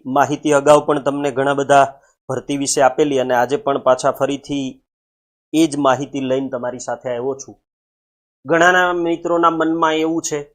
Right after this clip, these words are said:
કે આ ભરતીઓ બધી સાચી હશે, પરંતુ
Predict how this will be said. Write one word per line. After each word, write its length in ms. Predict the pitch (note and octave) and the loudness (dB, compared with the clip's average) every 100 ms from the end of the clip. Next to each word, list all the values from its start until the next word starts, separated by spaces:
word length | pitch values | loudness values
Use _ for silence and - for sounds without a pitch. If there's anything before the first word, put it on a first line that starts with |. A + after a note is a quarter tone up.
| _ - | _ -2
કે 120 | D3+ D3 D3 - | 2 4 2 0
આ 120 | C#3 | -2
ભરતીઓ 480 | C3+ C#3+ C#3+ E3 D#3 | 0 -2 -2 -2 -2
બધી 340 | C#3+ C#3 D3+ - | -2 -2 -4 -4
સાચી 360 | A#2+ - C#3+ | -6 -6 -12
હશે, 280 | A2+ A2+ D3+ - _ _ _ _ _ _ _ - | -10 -10 -10 -12 _ _ _ _ _ _ _ 0
પરંતુ 440 | D#3 E3+ E3 F3 | 2 0 -2 0